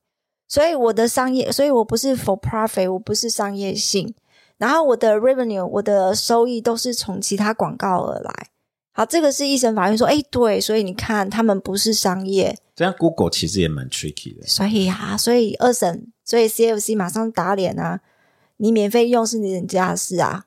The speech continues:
Speaker 2: 对啊，你还是有赚钱啊，对。
Speaker 1: 你，你还是有赚钱是另一回事，你免费给人家用是你的事，可是你该付
Speaker 2: 但是你用
Speaker 1: Oracle 钱，你没有付啊。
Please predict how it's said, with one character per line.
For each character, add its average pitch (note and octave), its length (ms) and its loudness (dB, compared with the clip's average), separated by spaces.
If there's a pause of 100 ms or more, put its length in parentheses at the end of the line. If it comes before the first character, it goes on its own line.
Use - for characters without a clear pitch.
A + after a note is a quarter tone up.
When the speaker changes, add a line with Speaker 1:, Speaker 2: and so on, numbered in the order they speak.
(220)
Speaker 2:
对 C3+ 160 2
啊， A2 80 2
你 A#2 120 0
还 B2+ 100 2
是 C#3 120 2
有 C#3 100 4
赚 C3+ 180 0
钱 G2 220 -2
啊， F2+ 320 -4 (120)
对。 B2+ 260 -4
Speaker 1:
你， A#3+ 220 0
你 B3 140 2
还 C#4+ 140 0
是 F#4 80 2
有 D#4+ 80 4
赚 D4 140 2
钱 B3+ 120 -2
是 B3 80 -8
另 C4 140 -2
一 - 20 -4
回 A#3 180 -2
事， A3+ 160 -4 (280)
你 C4+ 140 2
免 B3+ 240 2
费 D4 240 2
给 G#3+ 180 2
人 G3+ 120 2
家 B3 160 2
用 B3 180 -4
是 B3 120 -6
你 F#3+ 120 0
的 - 140 -2
事， - 460 -2 (260)
可 A#3+ 120 -6
是 D4+ 140 0
你 B3 140 2
该 - 20 0
付 - 0 -
Speaker 2:
但 D#4+ 240 2
是 - 60 -6
你 D#4+ 60 2
用 E4+ 100 4
Speaker 1:
Oracle D4+ 600 2
钱， G#3 280 2
你 G#3+ 100 4
没 A3 80 2
有 C#4 140 4
付 D#4+ 260 2
啊。 E4 100 4